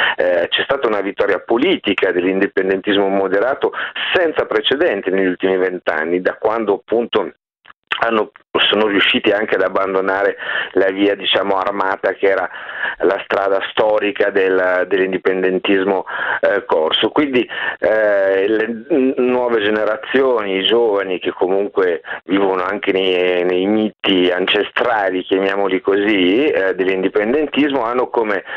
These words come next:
principale, eh, simbolo Yvon Colonna. Per cui, eh, Yvon Colonna in coma,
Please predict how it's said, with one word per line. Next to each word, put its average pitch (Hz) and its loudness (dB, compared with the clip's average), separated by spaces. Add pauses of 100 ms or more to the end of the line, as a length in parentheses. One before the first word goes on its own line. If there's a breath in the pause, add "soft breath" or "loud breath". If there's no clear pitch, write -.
(160 loud breath)
principale, 117 0
eh, 82 2 (200)
simbolo 135 2
Yvon 110 0
Colonna. 98 -2
Per 135 0
cui, - 0 (380 loud breath)
eh, 107 2
Yvon 117 0
Colonna 120 0
in 135 0
coma, 175 0